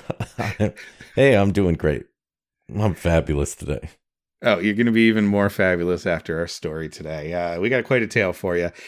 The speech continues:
Speaker 2: This week, we have a fable from a book called Twenty-four Unusual Stories for Boys and Girls. It's from nineteen twenty-one,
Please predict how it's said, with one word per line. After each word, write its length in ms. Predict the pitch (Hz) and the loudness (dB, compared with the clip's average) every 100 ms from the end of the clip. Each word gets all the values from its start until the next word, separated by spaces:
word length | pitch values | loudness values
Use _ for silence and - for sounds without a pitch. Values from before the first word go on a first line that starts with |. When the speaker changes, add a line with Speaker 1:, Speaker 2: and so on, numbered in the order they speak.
| - - | -10 2
Speaker 2:
This 240 | 156 185 | 2 4
week, 240 | 190 202 175 | 2 2 2
we 160 | 180 | 0
have 180 | 180 196 | 2 2
a 80 | 135 | 0
fable 640 | - - 175 165 101 80 120 | -4 -2 2 4 2 0 -6
from 200 | - 107 | -2 0
a 40 | |
book 280 | 101 127 123 | 4 2 2
called 360 | - 110 92 - | 2 2 2 -4
Twenty-four 840 | - 185 233 220 190 - 170 170 | 0 2 2 2 0 2 0 0
Unusual 680 | 170 107 104 143 180 180 165 | 0 2 6 6 6 2 2
Stories 560 | 156 - 123 127 123 120 | -2 0 2 4 2 0
for 140 | - | -2
Boys 400 | 92 101 131 139 123 | -2 0 0 0 0
and 140 | 98 | -2
Girls. 600 | - 92 85 82 - - _ _ - - - | -2 -2 -2 -8 -16 -18 _ _ -20 -20 -8
It's 160 | 139 127 | -6 -2
from 180 | 139 110 | 2 2
nineteen 480 | 120 175 - 185 180 | 2 2 0 0 0
twenty-one, 760 | - 160 156 90 80 87 131 | 0 0 0 -2 -4 -4 -6